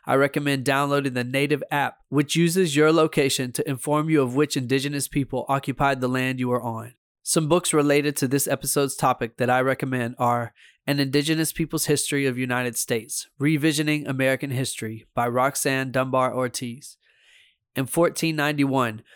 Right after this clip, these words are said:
New Revelations of the Americas Before Columbus by Charles C. Mann. Lessons from Turtle Island, Native Curriculum in Early Childhood Classrooms by Guy W. Jones and Sally Muma.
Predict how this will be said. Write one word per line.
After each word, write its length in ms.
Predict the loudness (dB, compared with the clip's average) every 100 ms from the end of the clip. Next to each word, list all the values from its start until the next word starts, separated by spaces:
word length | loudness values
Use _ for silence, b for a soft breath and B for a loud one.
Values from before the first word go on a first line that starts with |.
| b b
New 200 | 2 4
Revelations 640 | 6 4 2 2 2 -2 -2
of 140 | 0
the 80 | 0
Americas 500 | 2 2 2 0 -4
Before 320 | -4 -2 -2
Columbus 720 | 0 -2 -2 -2 -6 -8 -12 -14 -2
by 160 | -2
Charles 420 | 0 0 0 0 -2
C. 160 | -2
Mann. 380 | -2 -4 -6 -10 _ _ _ _ _ b b b b 0
Lessons 400 | 2 2 0 -2
from 220 | -4 -4
Turtle 320 | -2 2 2
Island, 540 | 2 2 2 -2 -8 -12
Native 320 | -2 0 0 0
Curriculum 580 | 0 0 0 -2 -2
in 180 | -6 -6
Early 280 | 0 0 0
Childhood 420 | 0 0 0 -2
Classrooms 640 | -2 0 0 -2 -8 -12 -8
by 240 | -2 -2
Guy 300 | 0 0 2
W. 340 | 0 0 0 0
Jones 480 | 0 -2 -4 -10 -10
and 140 | -6
Sally 380 | -2 0 0 0
Muma. 460 | -4 -6 -8 -12